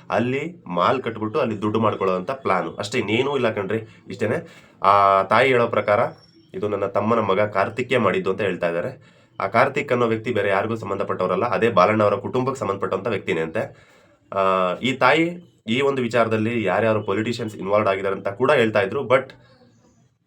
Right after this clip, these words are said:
ಅವರ ಒಂದು ಪ್ರಾಣಕ್ಕೆ ಸಾಕಷ್ಟು ಸಲ ಬೆದರಿಕೆ ಬಂದಿರೋದ್ರಿಂದ ಅವರು ಇದ್ರ ಬಗ್ಗೆ ನಾನು ಮುಂದಿನ ದಿನಗಳಲ್ಲಿ ಮಾತಾಡ್ತೀನಿ ಅಂತ ಹೇಳಿದ್ದಾರೆ. But ಚಾನ್ಸ್ ಸಿಕ್ಕಂಥ ಟೈಮಲ್ಲಿ at least ಹೆಸರುಗಳನ್ನ ಹೇಳ್ಬೇಕಾಗಿತ್ತು ಅನ್ಸುತ್ತೆ ಅವರು.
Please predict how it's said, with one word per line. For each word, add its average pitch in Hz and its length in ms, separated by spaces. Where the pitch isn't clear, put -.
ಅವರ 107 160
ಒಂದು 110 220
ಪ್ರಾಣಕ್ಕೆ 113 460
ಸಾಕಷ್ಟು 107 460
ಸಲ 101 260
ಬೆದರಿಕೆ 104 460
ಬಂದಿರೋದ್ರಿಂದ 92 500
ಅವರು 107 640
ಇದ್ರ 95 120
ಬಗ್ಗೆ 92 240
ನಾನು 101 160
ಮುಂದಿನ 113 340
ದಿನಗಳಲ್ಲಿ 107 360
ಮಾತಾಡ್ತೀನಿ 95 460
ಅಂತ 90 120
ಹೇಳಿದ್ದಾರೆ. 82 360
But 95 200
ಚಾನ್ಸ್ 110 240
ಸಿಕ್ಕಂಥ 120 280
ಟೈಮಲ್ಲಿ 107 360
at 92 80
least 113 180
ಹೆಸರುಗಳನ್ನ 107 380
ಹೇಳ್ಬೇಕಾಗಿತ್ತು 92 640
ಅನ್ಸುತ್ತೆ 82 280
ಅವರು. 92 260